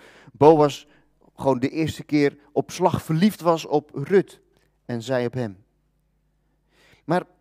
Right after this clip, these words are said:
dat blijkt eigenlijk helemaal niet uit dit verhaal. In hoofdstuk twee is Boas oprecht en zonder bijbedoelingen zoekt hij het goede voor Rut en voor haar schoonmoeder Naomi. Je zou kunnen denken dat Boas een beetje aan het flirten is, maar daar is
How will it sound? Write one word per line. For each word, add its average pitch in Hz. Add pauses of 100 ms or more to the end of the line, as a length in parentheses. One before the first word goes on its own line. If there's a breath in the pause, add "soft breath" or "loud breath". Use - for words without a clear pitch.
(220)
dat 170
blijkt 214
eigenlijk 190
helemaal 233
niet 220
uit 185
dit 175
verhaal. 185 (640 soft breath)
In 147
hoofdstuk 175
twee 190 (260 soft breath)
is - (100)
Boas 160 (380)
oprecht 202
en 147
zonder 185
bijbedoelingen 196
zoekt -
hij 180
het 151
goede 226
voor 165
Rut 208 (520 soft breath)
en 240 (220 soft breath)
voor 185 (260)
haar 139
schoonmoeder 143
Naomi. 131 (1120 soft breath)
Je 123
zou 220
kunnen 160
denken 226
dat 151
Boas 160
een 156
beetje 147
aan 127
het 113
flirten 214
is, 196
maar 175
daar 170
is 160